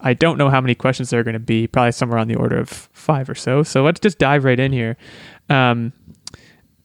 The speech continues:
th-, you know, this is a pretty standard question when we talk about, when we have quizzes that are based around food. But, um, according to the Guinness World Book of Records,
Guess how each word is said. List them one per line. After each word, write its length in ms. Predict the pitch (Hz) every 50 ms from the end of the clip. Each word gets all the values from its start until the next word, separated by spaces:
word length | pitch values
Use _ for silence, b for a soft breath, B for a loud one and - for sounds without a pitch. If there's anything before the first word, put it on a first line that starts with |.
| _ _ _ _ _ -
th-, 260 | - - 151 147 143
you 80 | 151 139
know, 140 | 131 123
this 160 | 123 139 135 -
is 100 | 131 123
a 60 | 123
pretty 180 | - - 131
standard 380 | 120 - - 127 120 117 117 -
question 320 | - 127 120 117 - 123
when 80 | 117 110
we 80 | 113 110
talk 240 | - 113 110 -
about, 260 | 117 113 107 107 107 - _ _ _ -
when 200 | 165 143 135 127
we 60 | 120
have 100 | 117 -
quizzes 320 | - - 135 120 117 113
that 100 | 117 110
are 40 | 110
based 260 | 113 123 117 - -
around 180 | 120 110 110 110
food. 380 | - - 147 143 131 127 117
But, 260 | 120 123 113 113 - -
um, 300 | 120 113 110 110 110 113 -
according 400 | - - - - 180 185 196 190
to 100 | - 185
the 80 | 135 127
Guinness 380 | 117 151 151 165 180 175 -
World 240 | - 147 147 147 135
Book 160 | - 143 -
of 120 | - 123 127
Records, 520 | 127 127 131 - 120 - - - - -